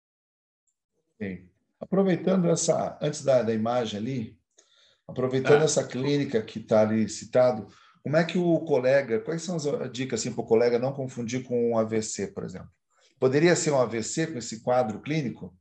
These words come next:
Speaker 2: É, eu ia colocar, mas achei que ia ficar mu-, mu-, muito pesado. Ah,
Speaker 1: Não, mas
Speaker 2: a, a, a, a, a
Speaker 1: é.
Speaker 2: principal dif-, diferença é,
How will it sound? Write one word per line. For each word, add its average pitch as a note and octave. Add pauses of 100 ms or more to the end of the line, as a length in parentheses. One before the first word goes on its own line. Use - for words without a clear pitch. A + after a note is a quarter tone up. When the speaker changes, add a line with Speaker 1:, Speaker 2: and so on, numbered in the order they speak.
(300)
Speaker 2:
É, C#3+
eu E3
ia G3+
colocar, F3
mas F3+
achei F3
que F3
ia F3+
ficar F3
mu-, F3
mu-, F#3+
muito G3
pesado. C#3 (240)
Ah, C3+
Speaker 1:
Não, C3
mas A2
Speaker 2:
a, C3
a, D3
a, -
a, D#3
a E3+
Speaker 1:
é. D#3+
Speaker 2:
principal G3
dif-, F#3+
diferença E3
é, D3